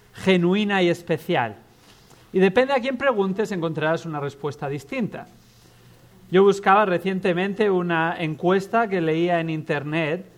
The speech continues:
y la pregunta precisamente era esta: "¿Cuáles son las cosas únicas y repetibles para ti?". Encontrabas diversas respuestas que iban desde las más tecnológicas y sofisticadas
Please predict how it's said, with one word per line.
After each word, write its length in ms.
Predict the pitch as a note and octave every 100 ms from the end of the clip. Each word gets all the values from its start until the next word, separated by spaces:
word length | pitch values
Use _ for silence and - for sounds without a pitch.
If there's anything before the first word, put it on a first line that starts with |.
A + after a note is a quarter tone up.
| _ - -
y 60 |
la 160 | F#3 F#3+
pregunta 420 | G3 A3+ D4 C4+
precisamente 600 | A3+ A#3 A3+ A#3 B3 A3
era 160 | G#3+ B3+
esta: 320 | C4 F#3+ D#3+
"¿Cuáles 320 | A#3 D4 D4+
son 500 | - C#4+ D4 C#4 A#3+ - - _
las 240 | G#3+ A3 A3
cosas 420 | C4 C4 B3+ A3+
únicas 580 | B3+ C#4+ D#4 - C4 A#3+ A#3+
y 40 |
repetibles 760 | G#3+ G#3+ G3+ G3 A#3 A3 G#3 G3
para 340 | G3 F#3 F3+
ti?". 260 | C4 G#3 A#2 - - _ _ _ - - - -
Encontrabas 800 | F3+ F3 G3 F3 G3 G#3+ A3+ G3
diversas 540 | E3+ F3+ G#3 F#3+ G3+ F3+
respuestas 960 | E3 E3 - A3+ A3+ - F#3+ B3+ B3
que 140 | - F3+
iban 220 | F#3+ G3+
desde 260 | F#3+ E3+ E3
las 220 | D#3+ D3
más 360 | F3+ F#3+ F#3+
tecnológicas 880 | F#3 E3+ E3 D#3 F3+ G3 F#3+ F#3+ D#3+
y 40 | -
sofisticadas 960 | E3 F3 E3+ F3 - G#3+ F#3 A3 -